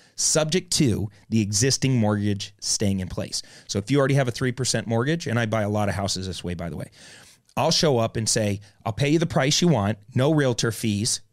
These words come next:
So you're gonna save money on realtor fees. Uh, and I'm gonna step in and I'm gonna start making payments. This works really good for people who bought in the last few years or refinanced in the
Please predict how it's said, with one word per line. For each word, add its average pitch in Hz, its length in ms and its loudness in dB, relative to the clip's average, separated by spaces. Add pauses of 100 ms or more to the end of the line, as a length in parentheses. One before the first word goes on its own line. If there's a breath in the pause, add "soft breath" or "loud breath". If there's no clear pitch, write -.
(100)
So - 120 -4
you're 107 80 2
gonna 104 100 0
save 123 240 0
money 123 200 0
on 135 140 0
realtor 120 260 0
fees. 104 340 0 (600 loud breath)
Uh, - 60 -6 (240)
and 117 160 0
I'm 135 140 0
gonna 151 140 2
step 143 360 0
in 127 140 4
and - 20 2
I'm 113 100 4
gonna 117 80 0
start 117 240 0
making 107 300 -2
payments. 104 400 -4
This 156 240 0
works 156 260 0
really 123 320 0
good 127 260 -2
for 120 140 -6
people 120 300 -2
who 123 120 2
bought 101 280 0
in 123 40 -4
the 117 60 2
last 110 300 0
few 117 100 0
years 107 340 0
or 104 60 -8
refinanced 107 640 -2
in 110 60 -4
the 104 100 -2